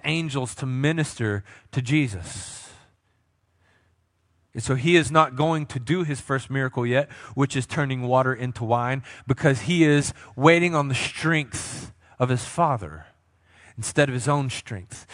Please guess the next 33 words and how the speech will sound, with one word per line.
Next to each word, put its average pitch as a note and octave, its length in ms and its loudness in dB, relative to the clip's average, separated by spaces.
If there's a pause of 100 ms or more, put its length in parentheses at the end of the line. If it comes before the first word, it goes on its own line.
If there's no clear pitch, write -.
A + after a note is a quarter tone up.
(260)
But D#3 100 10
I D3+ 100 12
wonder G3 480 6
if G#3 120 2
sometimes F#3+ 760 0
the C#3+ 100 0
reason C#3+ 760 -2 (320)
we C#3 220 0
stop F3 540 2
waiting E3+ 400 0
on C#3+ 180 2
God D3+ 280 4
and C3 200 -4
go D3 200 6
to D#3+ 200 -2
our B2+ 200 6
own D3+ 240 0
strength C3 540 -6 (240)
is B2+ 120 2
so D#3+ 220 4
that D#3 140 4
we C#3+ 160 4
can B2+ 200 -6
eat. C3 440 -10 (2750)
I C3 60 2
don't C3 140 0
get B2+ 140 0
it. - 140 -10 (640)
Okay. B2 340 0 (1040)
I D3 80 4
wonder F3+ 420 4
if F#3 220 0
sometimes E3+ 880 -2